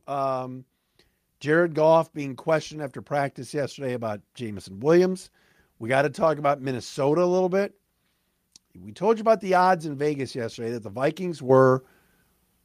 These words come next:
the second best team in the division in Vegas and the, the second, you know, uh, best chance team to win the division. But there's a new report out today that,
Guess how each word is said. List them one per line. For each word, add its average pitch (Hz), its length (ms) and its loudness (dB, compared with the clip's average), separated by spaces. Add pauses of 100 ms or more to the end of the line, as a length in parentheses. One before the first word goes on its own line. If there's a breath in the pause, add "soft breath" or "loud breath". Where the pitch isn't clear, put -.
(100)
the 123 80 -14
second 180 420 4
best 160 280 2
team 143 500 -4
in 143 120 -4
the 147 80 -2
division 120 520 -2
in 151 180 -4
Vegas 131 500 -2 (120)
and 110 140 -8
the, 107 160 -12
the 107 120 -10
second, 139 480 -2
you 127 100 -8
know, 92 200 -12 (720)
uh, 80 320 -14 (260)
best 131 340 2
chance 190 500 4
team 123 400 -6
to - 140 -8
win 143 160 2
the 127 80 -2
division. 113 460 -2
But 104 260 -10 (460)
there's 180 180 6
a 185 60 2
new 175 160 10
report 151 340 6
out 131 200 4
today 113 300 -4
that, 92 200 -10